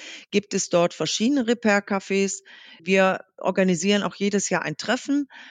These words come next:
dass sich einfach die Repair-Cafés untereinander mal austauschen, was läuft in der einen Ort gut, was haben die anderen für Aktionen gemacht.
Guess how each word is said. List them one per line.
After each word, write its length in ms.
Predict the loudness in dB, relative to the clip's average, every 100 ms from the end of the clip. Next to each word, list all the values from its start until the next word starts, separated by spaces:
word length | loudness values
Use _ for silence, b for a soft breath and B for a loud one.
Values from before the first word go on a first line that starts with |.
| B
dass 180 | -2 0
sich 260 | 0 -2 -2
einfach 300 | -2 -2 -4
die 100 | -4
Repair-Cafés 960 | -4 0 0 -2 _ -8 -4 -4 -4
untereinander 520 | -4 -4 -2 -2 -2 -4
mal 120 | -2
austauschen, 640 | 0 0 0 0 0 -4
was 220 | -6 -4
läuft 360 | 0 0 0 -6
in 160 | -8 -4
der 280 | -4 -4
einen 300 | -2 -2 -4
Ort 360 | -6 -4 -4 -6
gut, 200 | -12 -8
was 160 | -8 -6
haben 160 | -6 -8
die 100 | -6
anderen 240 | -6 -6
für 200 | -4 -6
Aktionen 500 | -6 -8 -6 -4 -4
gemacht. 300 | -6 -6 -6